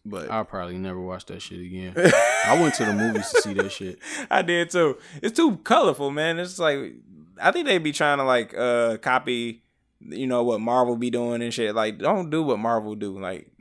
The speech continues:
Speaker 2: They
Speaker 1: do
Speaker 2: always fuck up when they do that.
Speaker 1: do what you do. Like, do what you do. I wanna see you do what y'all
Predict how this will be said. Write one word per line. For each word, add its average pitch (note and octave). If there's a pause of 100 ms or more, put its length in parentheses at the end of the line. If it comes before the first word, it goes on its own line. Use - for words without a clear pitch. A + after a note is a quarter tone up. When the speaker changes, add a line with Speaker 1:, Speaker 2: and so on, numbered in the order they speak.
Speaker 2:
They A#2
Speaker 1:
do C3
Speaker 2:
always D3
fuck C#3
up D3
when B2
they G#2+
do F#2+
that. C#3
Speaker 1:
do G#3+
what A3
you G3+
do. G#2 (180)
Like, G#2
do D3
what F3
you D3
do. A2+
I -
wanna C#3+
see C3+
you B2+
do B2
what A2
y'all G2+